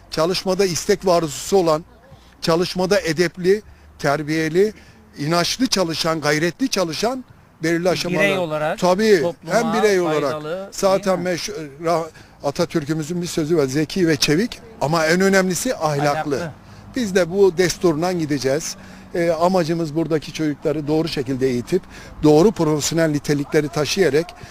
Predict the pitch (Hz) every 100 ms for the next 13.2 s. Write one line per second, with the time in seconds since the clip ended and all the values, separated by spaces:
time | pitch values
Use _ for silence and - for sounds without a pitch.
0 | - - 151 165 151 156 147 208 165 -
1 | 151 143 127 135 165 170 165 139 143 131
2 | 143 170 - 185 190 175 190 190 - -
3 | 160 147 143 151 175 - - - - 135
4 | - 143 135 147 165 175 156 - - 135
5 | 160 190 151 139 147 139 135 135 190 156
6 | - 139 143 165 143 135 143 - - 151
7 | 165 185 208 220 202 165 143 135 127 -
8 | 139 135 127 127 - - 180 - 175 170
9 | 196 180 160 143 190 160 175 156 110 101
10 | - - - 151 143 135 127 123 120 123
11 | - - 147 139 160 160 165 165 151 143
12 | - - 185 - 143 127 - 156 - 151
13 | 185